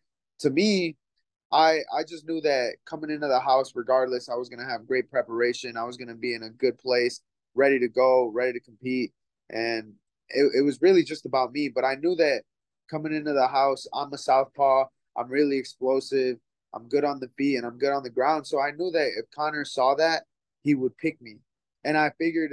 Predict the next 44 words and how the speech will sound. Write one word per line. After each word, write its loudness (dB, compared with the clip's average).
I -4
was -4
like, -8
if -10
we 0
have, 0
like, -4
just, -10
like, -2
a 0
regular 2
overview -2
of, -6
of -6
people, 0
not 0
necessarily 2
prospects 0
versus -10
vets, 4
I 4
have 2
a -2
feeling -2
that, -4
I 2
have 0
a 0
strong 0
feeling -6
that -6
if -8
Conor -2
sees 2
what 2
I 4
bring -6
to -2
the 0
table, -4
he -8
will 2
pick -2
me. -20